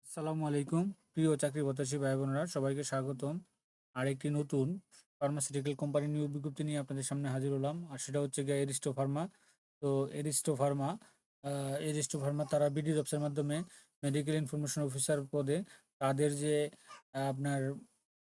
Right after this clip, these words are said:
এল-, আপনার এরেটা-, এ-, এরেটা এলজেন যে কো-, ইয়া, ডিভিশন, করণীয় ডিভিশন আছে, সেই ডিভিশনের জন্য একটা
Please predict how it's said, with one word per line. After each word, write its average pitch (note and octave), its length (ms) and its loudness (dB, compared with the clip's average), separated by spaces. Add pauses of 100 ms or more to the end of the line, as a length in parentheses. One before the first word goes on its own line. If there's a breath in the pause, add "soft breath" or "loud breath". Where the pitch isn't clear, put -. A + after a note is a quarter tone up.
(760)
এল-, D#3 520 2
আপনার C#3 560 0 (120)
এরেটা-, D#3 540 2
এ-, C3+ 280 -2 (100)
এরেটা D3+ 420 2
এলজেন D3+ 460 -2
যে D3 140 -4
কো-, C#3+ 240 -4
ইয়া, C#3+ 200 0
ডিভিশন, C#3+ 640 -4
করণীয় D3 460 2 (320)
ডিভিশন C#3+ 440 -6
আছে, D#3 280 -2
সেই D3+ 160 -2
ডিভিশনের D3 420 -2
জন্য D3 300 -4 (520 loud breath)
একটা C3+ 380 0